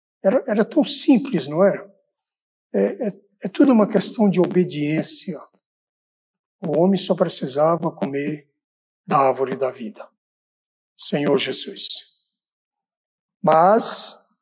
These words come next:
algo ali terrível aconteceu, porque havia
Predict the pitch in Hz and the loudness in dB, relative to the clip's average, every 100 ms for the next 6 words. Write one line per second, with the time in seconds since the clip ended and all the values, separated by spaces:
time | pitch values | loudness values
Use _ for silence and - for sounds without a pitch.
0 | _ _ _ - 165 170 190 175 165 139 | _ _ _ 0 4 6 6 6 4 2
1 | 156 170 175 - - - 226 - 180 190 | 0 0 0 -4 -20 0 0 6 6 6
2 | 131 117 - - 160 - 160 175 - - | 2 0 -6 -12 -6 -2 0 2 2 4
3 | 170 156 - _ _ _ _ _ _ _ | 2 2 -10 _ _ _ _ _ _ _
4 | _ _ _ _ _ _ 208 - 185 165 | _ _ _ _ _ _ -4 2 4 4
5 | 147 160 180 | 4 2 4